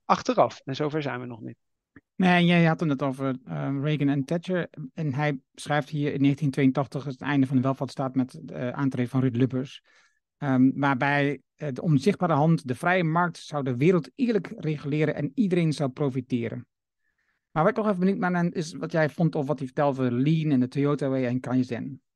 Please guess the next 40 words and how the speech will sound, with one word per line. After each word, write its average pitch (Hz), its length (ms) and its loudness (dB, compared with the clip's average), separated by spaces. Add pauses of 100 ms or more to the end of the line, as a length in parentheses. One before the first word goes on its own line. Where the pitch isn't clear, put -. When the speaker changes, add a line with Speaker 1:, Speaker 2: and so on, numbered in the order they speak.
(220)
Speaker 1:
Ja, 180 200 10
dat 180 100 0
is 180 120 2
heel 180 120 8
goed. 185 240 2
Heb 185 140 4
ik, - 140 0
eh, 160 140 0
ja, 170 140 6
heb 180 100 8
ik 185 80 2
een 165 60 -2
opmerking 185 400 0
opgeschreven. 151 560 2
Dat 175 140 2
vind 175 180 0
ik, 160 40 -2
ik - 220 -4
vind 175 180 2
dat 170 140 4
eigenlijk 185 480 2 (360)
het, - 280 -4
een 175 180 2
van 160 120 -2
de 151 60 -2
weinige 180 340 4
minpunten 196 500 0
van 202 160 0
het 185 140 -4
boek. - 340 -6 (600)
Omdat 160 520 2
hij 151 260 4
Lean 180 300 2
en 151 160 -2
Kaizen 151 540 2
op - 220 -6
één, 135 380 -2
eh, 135 320 -2
hoop 175 180 4
gooit. 180 480 0